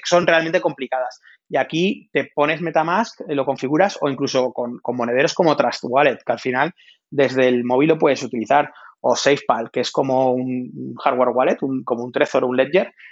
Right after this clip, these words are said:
que directamente interactúa con todas estas dApps desde tu teléfono móvil, ¿no? De forma sencilla. Entonces, claro,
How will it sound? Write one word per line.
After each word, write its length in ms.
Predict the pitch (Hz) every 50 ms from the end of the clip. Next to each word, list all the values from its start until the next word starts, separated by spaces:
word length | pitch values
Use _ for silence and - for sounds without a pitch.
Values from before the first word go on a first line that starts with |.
| - _ _
que 100 | - 143
directamente 640 | 127 131 135 139 135 - 143 135 143 143 139 - 160
interactúa 580 | 160 151 - 151 139 123 - - - 139 135 135
con 160 | 139 127 123
todas 220 | 120 127 127 135
estas 260 | 135 - - 127 123 120
dApps 240 | 127 139 147 -
desde 240 | - 156 131 139 135
tu 140 | 127 131 120
teléfono 420 | 123 120 117 117 - 143 127 123
móvil, 320 | 120 123 131 127 127 113 113
¿no? 120 | 120 156
De 80 | 175 151
forma 220 | - 127 131 123
sencilla. 400 | - 127 113 - 127 117 113 107 - _ _ _ _ _ _ _ _ _ _ _ _
Entonces, 240 | - 131 135 131 - -
claro, 260 | 156 143 135 139